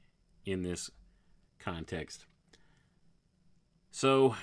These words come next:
whatever you think about this subject, exopolitics. We didn't even really get to the heart of exopolitics. This is just the preliminary stuff that allegedly led up to this notion of exopolitics.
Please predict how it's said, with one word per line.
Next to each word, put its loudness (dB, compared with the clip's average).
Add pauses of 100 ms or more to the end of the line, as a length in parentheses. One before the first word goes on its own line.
(160)
whatever 0
you 2
think 0
about -2
this -2
subject, -8 (1900)
exopolitics. -4
We 0
didn't 6
even 2
really 0
get -10
to -10
the -10
heart -8
of -16
exopolitics. -12 (280)
This 8
is 4
just 0
the -2
preliminary -4
stuff -10
that -8
allegedly -4
led -4
up -8
to -8
this -10
notion -6
of -10
exopolitics. -12